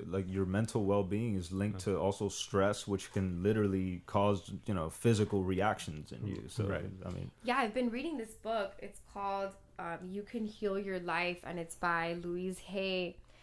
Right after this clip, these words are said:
Speaker 3: And she talks about the metaphysical and emotional causes of illness. And so she says, like, for every single illness, that there is a, a thought pattern
Speaker 1: Mm.
Speaker 3: or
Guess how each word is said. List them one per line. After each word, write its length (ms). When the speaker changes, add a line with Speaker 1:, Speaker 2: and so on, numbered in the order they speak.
Speaker 3:
And 180
she 220
talks 420
about 560
the 120
metaphysical 1080
and 180
emotional 600
causes 480
of 180
illness. 480
And 220
so 100
she 160
says, 240
like, 140
for 120
every 300
single 400
illness, 640
that 220
there 220
is 180
a, 360
a 100
thought 260
pattern 540
Speaker 1:
Mm. 60
Speaker 3:
or 140